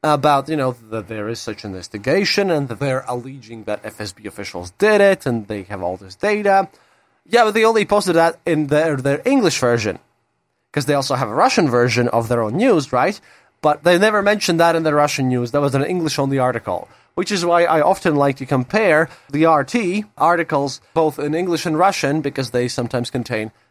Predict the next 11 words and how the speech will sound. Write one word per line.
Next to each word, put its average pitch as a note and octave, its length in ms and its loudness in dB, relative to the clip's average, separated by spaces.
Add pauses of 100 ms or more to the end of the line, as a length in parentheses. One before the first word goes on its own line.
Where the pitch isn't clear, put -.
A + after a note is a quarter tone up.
(100)
completely C3+ 580 -4
different A#2 300 -4
information. D#3 580 2 (260)
It's C#3 140 0
just B2+ 220 -2
insane, C3+ 480 -2
right? A#2 300 -2 (800)
But F#3+ 460 2
when G#3 340 2
asked C#4+ 300 2
directly, E3 720 0